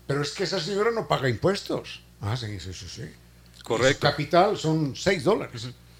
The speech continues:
Speaker 1: Pero es que esa señora no paga impuestos, ¿no?
Speaker 2: Ujú.
Speaker 1: A, a la señora, sí, que, que tiene un capital de seis dólares, que le caiga todo el
Speaker 2: Ujú.
Speaker 1: peso de la ley porque no paga impuestos, con seis aguacates.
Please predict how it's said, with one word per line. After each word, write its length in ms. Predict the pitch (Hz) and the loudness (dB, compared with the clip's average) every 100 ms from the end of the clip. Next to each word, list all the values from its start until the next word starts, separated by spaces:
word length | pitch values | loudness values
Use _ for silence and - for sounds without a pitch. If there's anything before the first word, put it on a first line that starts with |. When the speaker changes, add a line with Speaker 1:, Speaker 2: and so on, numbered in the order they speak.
| - | -8
Speaker 1:
Pero 140 | 131 | -4
es 100 | 123 | -4
que 120 | - | -6
esa 160 | 131 170 | -4 -4
señora 320 | 175 185 208 | -2 -4 -4
no 160 | 196 139 | -6 -4
paga 180 | 127 120 | -4 -4
impuestos, 540 | 95 107 98 - 95 | -4 -8 -8 -10 -6
¿no? 140 | 131 | -2
Speaker 2:
Ujú. 100 | 131 139 | -2 -4
Speaker 1:
A, 180 | 127 - - | -8 -8 -6
a 60 | 117 | 2
la 100 | 123 | 2
señora, 560 | 107 127 220 156 160 185 - - - - - | 4 6 6 6 4 0 -12 -20 -20 -20 -16
sí, 420 | - - - 131 | -12 -8 -6 -6
que, 420 | - 104 92 90 - | -6 -10 -12 -14 -12
que 100 | - | -10
tiene 220 | - 156 | 0 0
un 40 | 175 | 2
capital 400 | 156 139 147 117 | 2 4 4 4
de 60 | |
seis 160 | 101 147 | 0 2
dólares, 320 | 175 185 175 | 4 4 0
que 140 | - | -2
le 100 | 104 | -6
caiga 440 | - - 180 143 120 | -2 -2 -2 -4 -10
todo 300 | - - 160 | -8 -4 -2
el 60 | 113 | -4
Speaker 2:
Ujú. 100 | 113 | 2
Speaker 1:
peso 280 | 160 151 | 2 4
de 60 | 165 | 2
la 100 | 170 | 2
ley 160 | 165 160 | -2 -4
porque 220 | 156 - | -4 0
no 100 | 117 | 0
paga 160 | 131 120 | 2 -2
impuestos, 540 | 107 - 92 95 - - - | -4 -12 -16 -16 -18 -20 -16
con 180 | - 101 | -8 -4
seis 200 | 135 123 | -2 2
aguacates. 600 | 143 135 - 104 - - | 4 4 4 -2 -6 -18